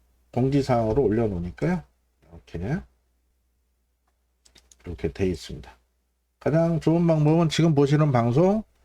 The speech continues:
채널, 예, 밑에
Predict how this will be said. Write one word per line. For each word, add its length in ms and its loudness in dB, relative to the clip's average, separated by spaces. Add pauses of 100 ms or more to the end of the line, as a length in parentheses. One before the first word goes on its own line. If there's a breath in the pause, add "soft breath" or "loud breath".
(520)
채널, 580 2 (640)
예, 340 -4 (1700)
밑에 500 -2